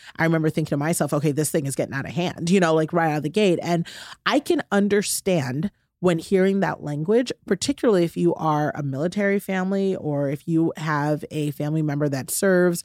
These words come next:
or if you grow up in a rural community or if you don't have a lot of experience interacting in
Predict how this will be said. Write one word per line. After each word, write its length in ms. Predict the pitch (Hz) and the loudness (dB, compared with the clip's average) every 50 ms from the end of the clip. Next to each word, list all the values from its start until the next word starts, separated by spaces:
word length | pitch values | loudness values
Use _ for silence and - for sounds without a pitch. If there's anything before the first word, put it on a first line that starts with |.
| - - - - _ - | -14 -20 -20 -20 _ 0
or 80 | - 170 | 2 2
if 80 | - | 2
you 80 | 180 170 | 2 2
grow 180 | 160 160 147 | 2 4 2
up 100 | 156 156 | 2 2
in 100 | - 156 | 2 0
a 60 | 151 143 | 2 2
rural 240 | 147 151 147 143 | 2 2 2 0
community 720 | 151 - 156 143 147 165 180 175 170 170 175 175 175 175 170 | 0 0 0 0 2 2 2 2 2 2 2 2 4 2 2
or 220 | - 160 156 143 | 2 2 2 2
if 220 | 120 165 156 - 180 | 2 0 -2 -2 -2
you 80 | 170 | 0
don't 260 | 139 170 160 170 - | 2 2 2 2 0
have 220 | - 180 170 180 170 | 0 0 0 0 2
a 40 | 151 | 2
lot 220 | 156 151 151 165 | 2 2 2 2
of 100 | 175 151 | 2 2
experience 800 | 147 139 - - - - 147 143 147 156 175 190 208 202 190 - | 0 -4 -4 -10 -8 -4 -2 0 0 2 2 2 2 2 0 -2
interacting 800 | - 160 156 151 175 156 147 143 151 147 - - 180 180 180 147 | -2 -4 -2 0 0 0 0 0 0 -2 -2 0 0 0 0 -2
in 420 | - - 147 143 143 143 143 147 | -4 -6 -4 -4 -2 -2 -4 -4